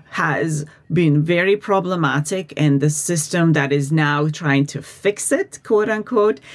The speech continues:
is part of a problem, right? It is being created and set up by this unfair extraction of resources from particular communities.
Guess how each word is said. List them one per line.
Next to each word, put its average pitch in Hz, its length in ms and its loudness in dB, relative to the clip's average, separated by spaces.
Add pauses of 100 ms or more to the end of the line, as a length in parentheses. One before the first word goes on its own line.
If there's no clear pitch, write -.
(200)
is 240 340 2
part 220 360 -2
of 175 160 -4
a 165 80 -2
problem, 151 680 -2 (240)
right? 151 400 -2
It 165 220 -2
is 170 240 2
being 160 240 2
created 170 800 2
and 139 180 4
set 143 220 -2
up 156 340 -2
by 156 280 0
this 147 500 -2 (340)
unfair 151 1040 0 (580)
extraction 151 720 -2
of 135 160 -4
resources 143 760 -2
from 156 280 0
particular 139 500 -4
communities. 143 840 -2